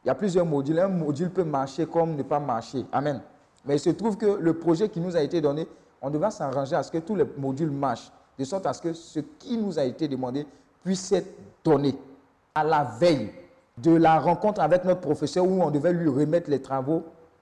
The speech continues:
en salle machine, j'étais là avec mes deux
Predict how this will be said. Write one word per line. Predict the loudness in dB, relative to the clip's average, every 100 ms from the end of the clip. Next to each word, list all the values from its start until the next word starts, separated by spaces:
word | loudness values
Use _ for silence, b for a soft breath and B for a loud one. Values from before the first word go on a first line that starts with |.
| _
en | -10
salle | -8 -2 0 0
machine, | -2 -4 -8 -10 -12 _ _ -10
j'étais | -6 0 2
là | 4 2 0
avec | -2 -2 -2 -6 -20 _ _ _ 0
mes | 2
deux | 2 0 4 6 4 0